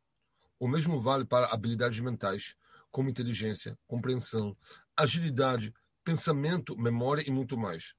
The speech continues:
Juntos, eles criam a mentalidade de um ser humano. O ambiente em que uma pessoa nasce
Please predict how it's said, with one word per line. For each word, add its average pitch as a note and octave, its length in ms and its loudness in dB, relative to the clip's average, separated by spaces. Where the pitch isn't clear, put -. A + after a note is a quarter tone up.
Juntos, G#2+ 540 -6
eles B2+ 240 -2
criam D#3 180 4
a C#3+ 40 2
mentalidade C3 920 0
de A#2 140 -4
um B2 80 -2
ser B2+ 180 -2
humano. G2+ 400 -4
O B2+ 80 -2
ambiente C3+ 580 0
em A2 40 -10
que - 80 -4
uma A2+ 120 0
pessoa G#2+ 300 -6
nasce A2 440 -4